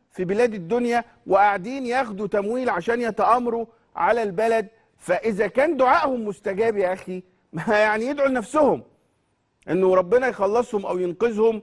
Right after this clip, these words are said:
مما هم فيه. أنا بقول بس هذه الرسالة إنه يعني عمرو يجمد كده، ما يخافش، إنه كلها أقدار ربنا، المرض قدر ربنا، الموت قدر ربنا، ومحدش، محدش هيحمي حد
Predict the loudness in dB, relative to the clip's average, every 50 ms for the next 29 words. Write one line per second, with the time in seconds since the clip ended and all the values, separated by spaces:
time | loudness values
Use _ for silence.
0 | -12 _ _ _ -4 0 0 2 2 2 2 2 0 -2 -4 -6 -8 -8 -8 -8
1 | -8 -10 -14 _ _ _ _ _ 0 0 0 0 -2 -4 -6 -4 -4 -4 -2 -2
2 | -4 -4 -2 -2 -2 -4 -4 -6 -4 -2 -2 -2 -2 -4 -4 -4 -4 0 2 2
3 | 2 2 0 -2 -2 -4 -6 -6 -6 -4 -4 -4 -4 -4 -2 -2 -2 -2 -2 -4
4 | -8 -14 _ _ _ _ -2 -2 0 0 -2 -2 -2 -2 -2 0 -2 -4 -4 _
5 | -4 -4 -2 0 0 0 0 0 -4 -12 -16 -16 _ _ _ _ _ _ -6 -4
6 | -2 0 0 0 0 0 -2 -6 _ _ _ _ 0 0 2 4 4 4 4 4
7 | 2 2 0 -2 -4 0 2 2 2 2 0 -6 -12 _ _ _ _ -6 -4 -4
8 | -2 0 0 2 2 2 0 0 0 -4 -6 -4 0 0 0 0 0 -2 -4 -4
9 | -4 -2 0 0 0 0 0 -4 -10 _ _ _ -6 -6 -6 -2 -2 -2 0 0
10 | -2 0 -2 -2 0 2 0 0 0 -2 -2 -2 -2 0 0 -2 -2 -2 -6 -6
11 | -4 -4 -2 0 0 0 -2 -4 _ _ _ _ _ _ -4 -2 -2 -2 0 0
12 | 0 -2 -2 -4 -6 -6 -6 -6 -8 -14 -20 -20 -20 -16 -14 -8 -6 -6 -6 -6
13 | -10 -6 -2 0 0 0 0 -2 -8 -6 -2 -2 -2 -2 -4